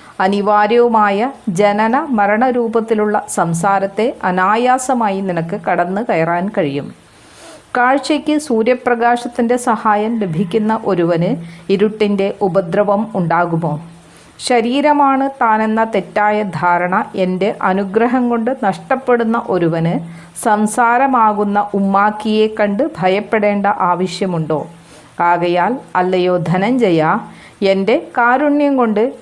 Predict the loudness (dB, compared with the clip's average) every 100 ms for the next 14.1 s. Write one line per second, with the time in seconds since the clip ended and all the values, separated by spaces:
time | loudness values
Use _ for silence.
0 | -2 2 2 2 0 0 -2 0 -2 0
1 | 0 0 -2 -2 -2 0 0 2 2 2
2 | 0 0 0 0 2 0 0 0 0 0
3 | -2 0 0 2 0 0 -2 0 0 0
4 | 0 0 -2 -6 -12 -20 -20 -6 -2 0
5 | 0 0 -2 -2 0 0 2 2 0 0
6 | 0 0 -4 -2 -2 0 0 2 0 0
7 | -2 0 0 -2 -2 0 0 0 0 0
8 | -2 -2 -6 -20 -6 -2 0 2 2 0
9 | -2 0 0 0 0 0 0 -2 -2 0
10 | 0 0 0 0 0 0 2 2 2 2
11 | 2 2 2 2 0 2 0 0 -6 -8
12 | -2 0 0 -2 -2 -2 0 2 0 -2
13 | -2 0 -2 -4 0 0 4 2 4 0